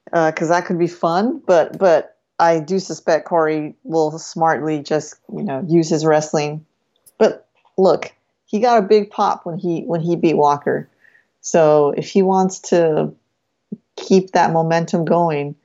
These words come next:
yeah, yeah, he might try to s-, he might try to keep it on the feet, or at least not, not go to wrestling right away, or not rely on it too heavily. He's got the hands to do it. He just has to be careful because,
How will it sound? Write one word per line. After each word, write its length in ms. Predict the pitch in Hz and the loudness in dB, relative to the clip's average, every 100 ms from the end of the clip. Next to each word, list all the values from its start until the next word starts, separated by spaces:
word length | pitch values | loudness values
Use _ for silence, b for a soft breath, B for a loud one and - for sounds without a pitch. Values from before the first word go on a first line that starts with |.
| _ _ _ _ _ _ _ | _ _ _ _ _ _ _
yeah, 140 | - | -4
yeah, 260 | 185 233 392 | 0 2 2
he 160 | 302 392 | 4 4
might 180 | 415 | 4
try 160 | 427 392 | 4 4
to 60 | 370 | 4
s-, 220 | 359 - | 2 -10
he 120 | - 262 | -4 0
might 220 | 262 254 | 0 2
try 140 | 269 | 2
to 60 | 247 | 2
keep 180 | 262 254 | 2 4
it 60 | |
on 100 | 233 | 4
the 80 | 208 | 4
feet, 280 | 214 240 214 | 2 4 6
or 140 | 185 165 - | 4 2 2
at 100 | 196 | 4
least 260 | 214 - | 2 2
not, 240 | 208 - - | -4 -4 -10
not 320 | - 180 185 - 165 | -8 -4 -4 -6 0
go 160 | 190 | 2
to 120 | 180 170 | 4 4
wrestling 420 | 170 165 165 151 | 2 0 -6 -2
right 160 | 143 | -2
away, 440 | 143 190 208 208 - | 0 2 2 2 0
or 140 | 165 | -2
not 220 | 165 160 | -2 -2
rely 320 | 156 147 151 147 | -2 0 0 0
on 100 | 139 | -4
it 120 | - | -6
too 140 | 165 | -2
heavily. 440 | 156 131 131 143 b b b _ | 0 0 -2 -4 b b b _
He's 140 | 143 156 | -4 0
got 200 | 156 - | 0 0
the 80 | |
hands 380 | 190 190 190 185 | 0 0 0 0
to 100 | 170 | 0
do 180 | 170 190 | 4 4
it. 160 | 185 175 | 4 0
He 100 | 156 | -4
just 180 | 156 | -2
has 180 | 170 156 | -2 -2
to 80 | 160 | -4
be 100 | 151 | -2
careful 360 | 160 151 151 143 | -2 -2 -2 -4
because, 460 | 143 147 139 147 | -2 -2 -4 -8